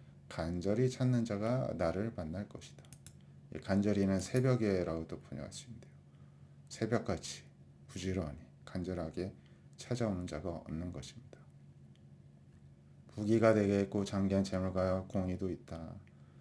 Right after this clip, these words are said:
내 열매는 금이나 정금보다 낫고 내 소득은 순금보다 낫고, 나는 정의로운 길로 행하고 공의로운 길 가운데로 다니고,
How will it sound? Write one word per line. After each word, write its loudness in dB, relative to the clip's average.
내 0
열매는 2
금이나 2
정금보다 0
낫고 -8
내 -4
소득은 -4
순금보다 0
낫고, -8
나는 -2
정의로운 0
길로 -2
행하고 -2
공의로운 0
길 -2
가운데로 -6
다니고, -14